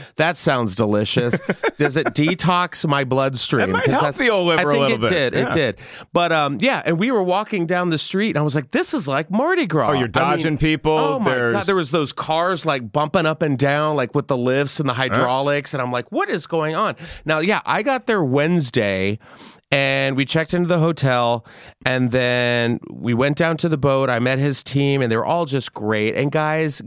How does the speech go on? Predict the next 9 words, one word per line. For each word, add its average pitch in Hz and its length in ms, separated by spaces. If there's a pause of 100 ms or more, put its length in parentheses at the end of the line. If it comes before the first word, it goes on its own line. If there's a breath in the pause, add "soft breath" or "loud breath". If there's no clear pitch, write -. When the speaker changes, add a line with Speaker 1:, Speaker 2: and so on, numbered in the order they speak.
Speaker 1:
go 233 180
to 254 120
Conair 120 800
and, 127 180
like, 123 220
check - 340
out 139 240
their, 127 360
um, 107 540